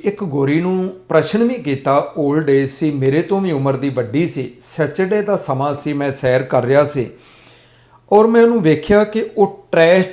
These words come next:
ਚੁੱਕ ਚੁੱਕ ਕੇ ਸੜਕ ਦੇ ਕੰਢਿਆਂ ਦੇ ਉੱਤੇ ਕੋਈ ਕਾਗਜ਼, ਕੋਈ ਬੋਤਲ, ਕੋਈ ਚੀਜ਼, ਉਹਨੂੰ ਚੁੱਕ ਚੁੱਕ ਕੇ ਇੱਕ ਟਰੈਸ਼ ਬੈਗ ਸੀ, ਉਹਦੇ ਵਿੱਚ ਪਾਈ ਜਾ ਰਹੀ ਸੀ।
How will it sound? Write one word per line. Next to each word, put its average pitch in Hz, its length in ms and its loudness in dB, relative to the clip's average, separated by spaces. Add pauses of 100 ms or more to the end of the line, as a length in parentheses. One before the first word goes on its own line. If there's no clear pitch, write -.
ਚੁੱਕ 233 200 -4
ਚੁੱਕ 156 280 -4
ਕੇ 123 160 -6
ਸੜਕ 165 380 0
ਦੇ 180 120 4
ਕੰਢਿਆਂ 180 440 2
ਦੇ 160 100 0
ਉੱਤੇ 147 280 -2
ਕੋਈ 151 300 0
ਕਾਗਜ਼, 139 480 2
ਕੋਈ 143 280 -2
ਬੋਤਲ, 131 460 -2
ਕੋਈ 139 200 -4
ਚੀਜ਼, 143 400 -4 (140)
ਉਹਨੂੰ 165 340 0 (540)
ਚੁੱਕ 233 220 -2
ਚੁੱਕ 202 260 2
ਕੇ 190 120 4
ਇੱਕ 180 180 -2
ਟਰੈਸ਼ 151 540 2
ਬੈਗ 127 280 2
ਸੀ, 151 180 -4
ਉਹਦੇ 143 180 0
ਵਿੱਚ 127 180 -4
ਪਾਈ 117 300 -4
ਜਾ 117 240 -8
ਰਹੀ 110 160 -12
ਸੀ। - 160 -20